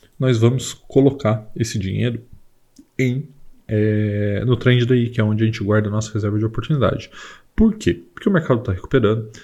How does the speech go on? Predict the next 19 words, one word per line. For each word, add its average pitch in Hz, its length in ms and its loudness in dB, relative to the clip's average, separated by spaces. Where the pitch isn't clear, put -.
a 101 80 0
gente 113 220 2
utilizou 107 400 2
bastante 117 540 0
nossas 117 340 -6
reservas 92 580 0
nos 139 200 0
últimos 131 320 -4
meses 107 320 -2
e 180 60 -4
agora 135 220 2
chegou 135 240 -4
a 131 40 0
hora 120 80 -2
de 113 80 -4
recompor, 117 640 -2
né? 110 300 -2
É - 20 0
aquilo, 107 400 2